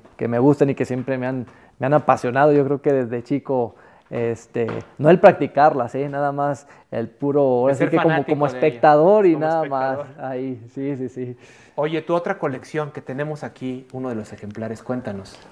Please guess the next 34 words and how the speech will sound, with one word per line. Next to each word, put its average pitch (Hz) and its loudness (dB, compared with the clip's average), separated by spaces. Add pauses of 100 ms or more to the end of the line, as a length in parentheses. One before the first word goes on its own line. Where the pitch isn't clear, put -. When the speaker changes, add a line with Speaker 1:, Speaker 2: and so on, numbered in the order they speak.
(140)
Speaker 1:
De 127 8
los 123 8
Funkos. 165 10
Speaker 2:
Sí. - -14 (300)
Speaker 1:
Y, 180 0
y 156 10
esa 160 6
también 160 6
hace 170 0
por 139 0
mi 127 -4
hijo, 151 -6
fíjate, 117 -8
Arturito. 110 -12
Speaker 2:
Ah, 120 -20
¿sí? 156 -18 (160)
Speaker 1:
Por 120 -4
Daniel. 123 -2
Eh, 113 -4 (1120)
en 135 0
alguna 147 6
ocasión, 156 4
eh, 127 -2
estando 143 -2
en, 139 -4
en 135 -6
Pachuca, 147 -2 (520)
me 147 -8
dice: 139 0
"Oye, 180 -2 (220)
quiero 180 6
monitos 170 4
de 160 2
esos". 160 -8